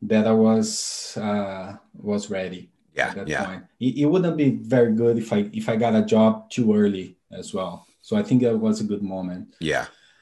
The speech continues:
Speaker 2: Patient was the
Speaker 1: Because I was
Speaker 2: word I
Speaker 1: not
Speaker 2: was thinking about when you were talking about that. I was just thinking the same
Speaker 1: Yeah.
Speaker 2: thing. Yeah, you gotta be patient. Um, there's timing, there's, um, we all grow as animators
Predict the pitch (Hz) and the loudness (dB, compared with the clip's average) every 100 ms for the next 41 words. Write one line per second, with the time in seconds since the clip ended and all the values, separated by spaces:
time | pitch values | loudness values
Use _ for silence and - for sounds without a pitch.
0 | _ - _ - 117 - 104 113 127 92 | _ -20 _ 2 4 6 4 6 6 8
1 | 85 73 - 85 82 73 73 76 78 76 | 6 4 2 2 2 2 2 2 0 0
2 | 71 78 - 65 64 62 57 55 - 69 | 2 2 0 -4 -6 -2 -2 -2 -4 -4
3 | 71 71 78 73 69 71 69 67 65 60 | -4 -4 -4 -4 -2 -2 -2 -2 -4 -6
4 | - 69 67 78 76 71 71 69 60 - | -4 -2 0 0 -2 -2 -4 -2 -6 -10
5 | _ - 60 58 58 - - 73 69 - | _ -6 -4 -6 -12 -20 -10 -8 -8 -4
6 | 85 87 87 85 78 67 67 69 - - | 0 0 0 -2 -4 -4 -6 -8 -12 -18
7 | - - - - 73 - 65 87 87 78 | -20 -20 -20 -6 -4 -4 -6 2 4 4
8 | 80 82 87 82 - _ 76 80 82 82 | 4 6 6 4 -4 _ 0 2 2 4
9 | 82 82 76 - | 4 2 0 -4